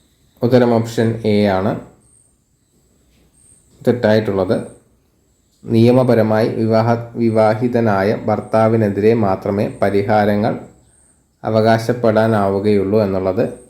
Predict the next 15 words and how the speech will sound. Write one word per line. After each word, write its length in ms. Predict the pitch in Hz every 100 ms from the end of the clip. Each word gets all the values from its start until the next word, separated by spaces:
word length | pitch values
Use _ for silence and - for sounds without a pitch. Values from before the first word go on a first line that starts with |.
| _
തെറ്റായിട്ടുള്ള 640 | 113 110 - 101 98 98 95 95 - - _
വസ്തുതയാണ്. 640 | 104 - 98 98 90 92 180 220 - _ _ _ _ _ _ _ _ _ _ _ _ 127
ബാക്കിയെല്ലാം 460 | 117 117 110 113 123
ശരിയാണ്. 420 | 120 110 107 101 147 127
മജിസ്ട്രേറ്റിന് 680 | 110 110 - 110 110 110 113 110
നടപടികൾ 480 | 104 101 101 104 120 147
രഹസ്യമായി 580 | 104 104 110 107 101 107 104
നടത്താവുന്നതാണ്. 920 | 95 - 98 98 98 92 90 90 135 - - _ _ _ _ _ _ _ _ _ _ -
ഉത്തരവിൻ്റെ 640 | 127 131 131 127 123 123 131 135
പകർപ്പുകൾ 580 | 113 110 113 - 110 123 -
കോടതി 400 | 117 110 107 120 147
സൗജന്യമായി 680 | 120 107 107 107 107 101 104 104
നൽകണം. 400 | 98 95 95 143 190 - _ _ _ _ _ -
മജിസ്ട്രേറ്റിന് 640 | 117 117 - 120 120 127 139 - 120
നഷ്ടപരിഹാര 680 | 113 - 117 117 113 117